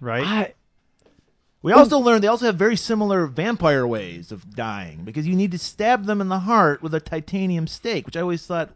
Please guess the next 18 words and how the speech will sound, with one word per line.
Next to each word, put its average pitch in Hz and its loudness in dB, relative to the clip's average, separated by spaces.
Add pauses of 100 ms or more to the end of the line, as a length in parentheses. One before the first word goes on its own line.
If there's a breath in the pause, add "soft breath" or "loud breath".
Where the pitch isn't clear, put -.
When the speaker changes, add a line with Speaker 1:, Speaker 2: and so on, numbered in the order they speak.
Speaker 3:
you 170 -8
did 156 -4
that 147 -4
to 139 -12
vampires. 139 -8 (160)
Speaker 2:
Uh, - 4
yeah, 233 8 (160)
Speaker 1:
Right. 196 -4
Speaker 2:
I, 180 2
I - 10
was, 240 2
I 202 8
was 202 4
getting 233 2
confused 170 -4
about 123 2
rules 101 -4
here. 87 -8